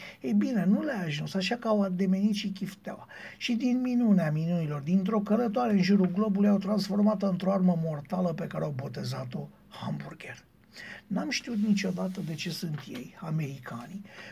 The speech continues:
convinși că trebuie să reinterpreteze tot, dar de data asta sigur nu le-a reușit. Chifteaua lor din vac,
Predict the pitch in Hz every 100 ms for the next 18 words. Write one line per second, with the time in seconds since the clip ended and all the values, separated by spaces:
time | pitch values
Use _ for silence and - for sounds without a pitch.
0 | - 208 202 240 240 202 190 190 190 185
1 | 165 170 214 226 247 240 226 220 208 233
2 | 226 240 - - - - - - 147 139
3 | 139 - 156 220 202 202 190 202 - -
4 | 175 156 151 147 143 143 151 143 - -
5 | - _ _ - - - - - - 339
6 | 247 208 202 202 208 - 143 -